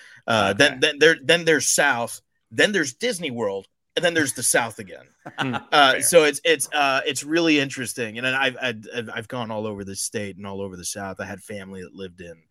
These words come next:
Speaker 1: um, in good old Memphis, Tennessee for,
Speaker 2: Oh, so
Speaker 1: uh,
Speaker 2: you, so, so you know a
Speaker 1: for,
Speaker 2: good bless your
Speaker 1: for
Speaker 2: heart then.
Speaker 1: Yeah, yeah, I, I, I know a bless your heart.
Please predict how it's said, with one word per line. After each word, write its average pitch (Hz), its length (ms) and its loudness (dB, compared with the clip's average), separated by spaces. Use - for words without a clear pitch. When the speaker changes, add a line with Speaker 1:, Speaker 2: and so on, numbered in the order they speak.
Speaker 1:
um, 85 460 -6
in 101 120 -10
good 107 120 -2
old 95 200 0
Memphis, 98 340 -8
Tennessee 95 560 -8
for, 101 260 -4
Speaker 2:
Oh, 381 260 2
so - 80 -2
Speaker 1:
uh, - 40 -8
Speaker 2:
you, - 60 -10
so, - 240 -8
so - 140 -10
you 196 140 -6
know 123 160 4
a 87 40 0
Speaker 1:
for, 90 60 -4
Speaker 2:
good 95 140 -4
bless 92 240 -6
your 92 120 -2
Speaker 1:
for 87 40 -2
Speaker 2:
heart 76 160 -8
then. 78 200 -12
Speaker 1:
Yeah, 151 340 4
yeah, 135 220 2
I, 127 100 4
I, 127 120 -4
I 131 40 0
know 123 160 -2
a 104 40 -4
bless 104 260 -4
your 104 120 -10
heart. 101 320 -10